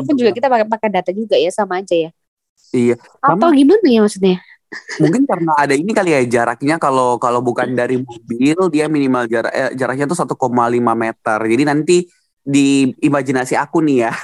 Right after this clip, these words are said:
Speaker 2: <laughs>
Speaker 1: Mm-mm.
Speaker 2: Kan kota, kan kota aku belum uji coba, eh, di
Speaker 1: Aku
Speaker 2: imajinasi
Speaker 1: juga belum.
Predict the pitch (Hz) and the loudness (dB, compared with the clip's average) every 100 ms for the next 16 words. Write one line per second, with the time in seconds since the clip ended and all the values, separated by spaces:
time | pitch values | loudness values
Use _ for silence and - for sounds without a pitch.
0 | 147 180 170 233 175 214 277 - 262 254 | -2 -2 -2 2 4 4 4 2 2 -2
1 | - - _ _ _ _ - - 180 190 | -10 -20 _ _ _ _ -20 -8 -6 -4
2 | 165 127 143 170 143 135 - 139 123 123 | -2 -2 0 2 2 2 0 -4 -2 -2
3 | 120 98 104 104 _ _ _ _ - 131 | -2 -2 -2 -2 _ _ _ _ -4 -2
4 | 127 131 127 226 190 180 170 170 170 | 0 0 2 4 4 4 4 2 2